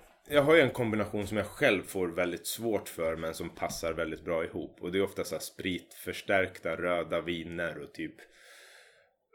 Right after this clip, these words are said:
alltså när det blir körsbär åt bittermandelhållet, det tycker jag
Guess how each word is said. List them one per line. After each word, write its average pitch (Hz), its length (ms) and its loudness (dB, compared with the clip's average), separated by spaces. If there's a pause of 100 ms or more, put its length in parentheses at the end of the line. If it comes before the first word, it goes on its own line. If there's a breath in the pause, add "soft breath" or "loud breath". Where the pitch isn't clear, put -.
(140)
alltså - 180 -4
när 98 200 4
det 95 80 4
blir 98 340 4 (280)
körsbär 98 920 4
åt 95 240 -6
bittermandelhållet, 95 1500 -2 (240)
det 95 100 -2
tycker 87 320 -6
jag 80 360 -2